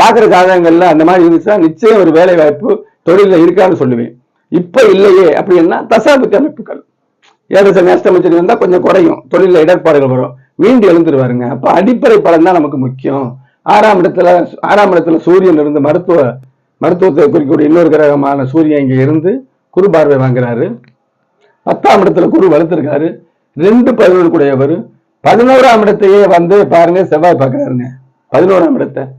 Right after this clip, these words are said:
லாபத்தை இந்த மருத்துவ, மருத்துவர் லாபமாக நல்லா, நல்ல விதமா இருக்காருன்னு அர்த்தம்ங்க.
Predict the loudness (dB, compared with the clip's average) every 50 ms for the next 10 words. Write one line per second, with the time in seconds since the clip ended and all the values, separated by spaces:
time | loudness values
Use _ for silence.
0 | _ _ _ _ _ _ _ -2 0 2 2 2 2 0 0 0 0 0 0 0
1 | 0 0 0 2 2 2 0 -2 -2 -2 -2 0 0 0 2 0 0 0 0 0
2 | 0 2 2 2 2 2 0 0 0 0 0 0 0 -2 -2 -2 0 0 2 0
3 | 0 -2 -4 -6 -4 0 0 2 2 2 2 0 0 0 0 0 0 -2 -2 -2
4 | -4 -6 -6 -4 -4 -4 -4 -4